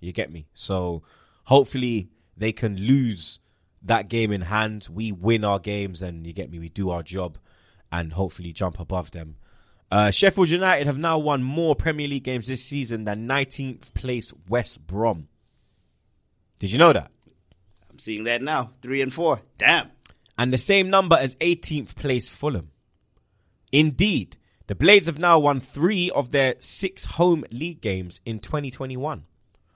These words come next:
Speaker 1: For the very first time in the Premier League, Sheffield United managed to win a match in which they received a red card.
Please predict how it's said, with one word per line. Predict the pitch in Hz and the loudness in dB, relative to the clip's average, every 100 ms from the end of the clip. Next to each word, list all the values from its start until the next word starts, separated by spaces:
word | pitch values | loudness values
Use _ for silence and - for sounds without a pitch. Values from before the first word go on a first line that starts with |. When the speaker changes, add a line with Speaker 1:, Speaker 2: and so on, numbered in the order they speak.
| _ _ _ _ _ _ _ _ _ _ _ - | _ _ _ _ _ _ _ _ _ _ _ 0
Speaker 1:
For | 151 | 4
the | 156 | 6
very | 135 233 220 | 8 8 8
first | - 190 175 | 4 2 2
time | 190 170 | 0 0
in | 151 | 0
the | 131 | -2
Premier | - 151 135 117 | -2 -4 -4 -4
League, | 104 95 | -4 -8
Sheffield | - 170 156 156 | 0 2 4 2
United | 139 143 113 113 | -2 -2 -2 -2
managed | 123 123 110 | -4 -4 -6
to | - | -8
win | 117 135 | -6 -4
a | |
match | 110 110 101 - - | -4 -4 -6 -10 -10
in | 101 110 | -8 -4
which | 117 - | -4 -4
they | 110 | -4
received | 104 - - 127 - | -4 -6 -4 -4 -4
a | 110 | -8
red | 101 135 139 | -6 -6 -6
card. | - 143 - - | -8 -8 -8 -12